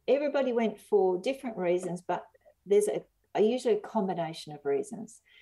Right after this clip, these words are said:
So they went for duty because, you know, it was, it's the same way the men enlisted in order to serve. They wanted to serve their boys and to serve the empire.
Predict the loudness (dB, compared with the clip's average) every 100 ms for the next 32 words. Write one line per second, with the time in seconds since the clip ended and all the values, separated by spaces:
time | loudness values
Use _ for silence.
0 | _ -2 0 2 2 2 2 0 2 0
1 | 0 -2 -8 -10 _ _ _ _ 2 2
2 | 0 0 0 -2 -6 -14 -8 -2 -2 0
3 | 0 0 -2 0 0 0 -4 -2 -2 -4
4 | -10 -14 -2 0 0 -4 -12 -8 -6 -4
5 | -4 0 0 2 0 -4 -10 -6 -4 2
6 | 0 0 -6 -6 -6 -6 -6 -10 -10 -10
7 | -6 -4 -2 -4 -6 _ _ _ 0 4
8 | 6 4 0 -4 -8 -6 -2 -2 -2 -6
9 | -4 2 2 2 -6 -16 _ -4 -2 -6
10 | -2 2 2 2 -2 -2 -2 0 -2 -2
11 | -8 -8 -8 -10